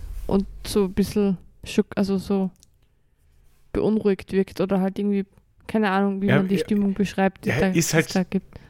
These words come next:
Speaker 2: nicht gelassen oder so. Er ist, er,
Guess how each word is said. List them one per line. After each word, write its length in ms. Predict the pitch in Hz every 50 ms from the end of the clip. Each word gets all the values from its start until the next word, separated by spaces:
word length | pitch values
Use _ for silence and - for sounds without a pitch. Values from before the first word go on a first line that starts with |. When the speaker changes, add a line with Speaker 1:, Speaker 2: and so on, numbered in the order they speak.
| -
Speaker 2:
nicht 320 | 117 123 127 127 - - -
gelassen 680 | 117 104 98 90 82 90 95 - - - - 151 151 -
oder 240 | - 135 135 143
so. 200 | 135 - 143 147
Er 220 | 143 - - 131 131
ist, 280 | 127 - - - - - - - - - - - - _ _ _ _ _ _ _ _ _ _ -
er, 280 | 127 135 143 165 165